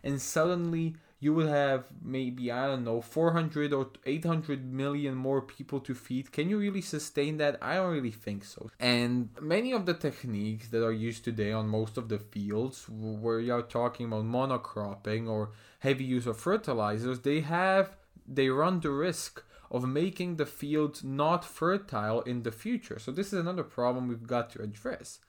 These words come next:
Those are the basic questions, and now let's go to the global problematic and what each side has to say. So you probably heard it, that we need to eliminate livestock and become vegans in order to live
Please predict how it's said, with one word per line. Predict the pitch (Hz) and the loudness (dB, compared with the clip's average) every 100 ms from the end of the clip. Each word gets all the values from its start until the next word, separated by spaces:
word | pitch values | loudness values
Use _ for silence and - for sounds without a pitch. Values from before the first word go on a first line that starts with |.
| - | 2
Those | 180 233 | 4 4
are | 226 | 2
the | 185 | 0
basic | 165 160 160 131 | 0 -2 -2 -6
questions, | - 233 311 - 147 | -2 -2 -2 -2 -2
and | 147 | 0
now | 156 190 | 2 4
let's | 196 190 | 2 0
go | - 170 | 0 0
to | 165 | 0
the | 160 | -4
global | 139 143 147 143 | 2 4 6 4
problematic | 143 143 131 117 139 196 196 135 | 2 2 2 2 2 0 0 -2
and | 135 | -2
what | 143 147 - | 0 -2 -6
each | - 170 165 | -6 -6 -4
side | - 143 127 | -2 0 0
has | 98 104 | -4 -8
to | 117 | -12
say. | - 240 160 - _ _ _ _ - - - | -8 -4 -4 -8 _ _ _ _ -20 -20 -20
So | - 202 202 190 - | 2 6 8 6 2
you | 180 226 | -4 2
probably | 233 214 190 185 196 | 6 8 8 6 4
heard | 143 123 135 | 4 4 4
it, | 143 | 2
that | 131 | 0
we | 139 | -2
need | 143 156 160 | -4 -4 -4
to | 170 | 0
eliminate | 143 139 131 135 139 139 135 131 127 | 2 4 2 2 0 0 0 0 0
livestock | 123 120 123 - - 127 123 123 | 2 2 0 -4 0 2 2 0
and | 123 | -2
become | 120 - 139 131 | -2 -4 -4 -4
vegans | 113 117 123 127 127 | -4 -4 -2 -2 -2
in | 123 | -2
order | 123 127 | 0 -2
to | 123 131 | -2 -2
live | 123 120 127 127 - | 0 2 0 -2 -12